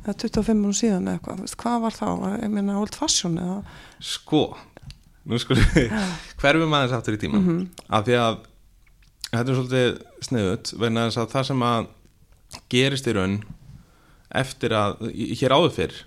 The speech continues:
Speaker 1: Mhm.
Speaker 2: þegar að, eh, Símon Sigurjónsson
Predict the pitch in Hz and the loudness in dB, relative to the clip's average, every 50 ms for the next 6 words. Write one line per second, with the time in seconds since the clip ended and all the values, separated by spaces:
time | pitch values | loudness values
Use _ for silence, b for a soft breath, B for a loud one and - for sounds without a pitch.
0 | - _ _ - - 202 180 156 175 180 175 - 101 98 107 107 104 98 87 - | -20 _ _ -8 -4 -4 -4 -4 -4 -6 -4 -4 -2 0 2 2 2 0 -2 -4
1 | - - - - - - - - - 65 57 - 50 52 50 50 50 50 98 - | -8 -14 -16 -16 -16 -14 -14 -12 -10 -10 -10 -10 -10 -10 -8 -8 -8 -6 -4 0
2 | 139 135 127 120 107 - 139 139 127 104 95 90 - 82 78 87 - | 2 2 2 2 2 2 2 2 2 2 0 -2 -4 -4 -6 -6 -6